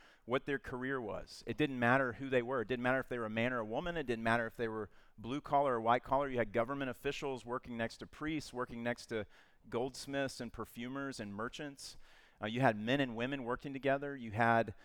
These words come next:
um, all of these people. They were just, the people of God were out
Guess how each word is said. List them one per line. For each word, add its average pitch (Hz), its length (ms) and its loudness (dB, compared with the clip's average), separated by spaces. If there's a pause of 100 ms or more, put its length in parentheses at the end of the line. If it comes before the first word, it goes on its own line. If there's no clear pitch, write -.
(220)
um, 107 360 4
all 147 240 10
of 170 60 2
these 151 200 -6
people. 180 360 -6
They 135 140 4
were 156 80 -2
just, 151 280 -8
the 120 60 0
people 170 400 -4
of 117 120 -2
God 135 240 6
were 120 240 -4
out 131 320 6